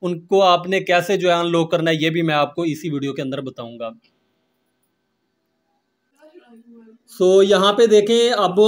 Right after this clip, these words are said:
मोबाइल जो है वो गर्म हो गया था, गर्मी की वजह से temperature उसका हाई हुआ था, तो इस वजह से अब यहाँ पे हम जो है screen recording पे सीखेंगे।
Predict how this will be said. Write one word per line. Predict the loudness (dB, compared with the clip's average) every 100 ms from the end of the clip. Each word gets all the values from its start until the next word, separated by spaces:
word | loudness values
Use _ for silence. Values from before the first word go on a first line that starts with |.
| 4
मोबाइल | 2 4 4
जो | 4 4
है | 4
वो | 2 2
गर्म | 2 2
हो | 2
गया | 2 2
था, | 2
गर्मी | 0 0 0
की | 0 0
वजह | 0 0
से | 0 -2
temperature | -2 -4 -2 -2 0 0
उसका | -2 -2 -2
हाई | 0 0
हुआ | 0
था, | 0 -4 -6 -18 _ _ _ _
तो | 0
इस | 0
वजह | 2 4 4
से | 4
अब | 2 2 0
यहाँ | 0 0
पे | 2
हम | 2 2 -2
जो | 0
है | -2
screen | -2 -8 -4 -2
recording | 0 0 0 -4
पे | -6
सीखेंगे। | -6 -6 -4 -4